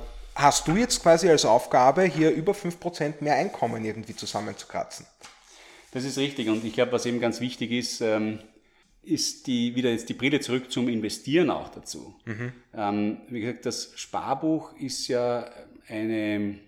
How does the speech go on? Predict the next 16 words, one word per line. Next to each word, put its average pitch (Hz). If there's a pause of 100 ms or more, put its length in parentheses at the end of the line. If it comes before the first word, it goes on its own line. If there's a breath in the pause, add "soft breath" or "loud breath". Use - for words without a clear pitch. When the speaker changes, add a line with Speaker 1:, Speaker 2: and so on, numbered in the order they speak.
(120)
Speaker 2:
ich, - (100)
ich -
gebe 101
das -
Geld 95
an 92
eine 92
Bank 110
und 110
die 110
Bank 98
macht 113
das, 107
was 110
sie 107
typischerweise, 104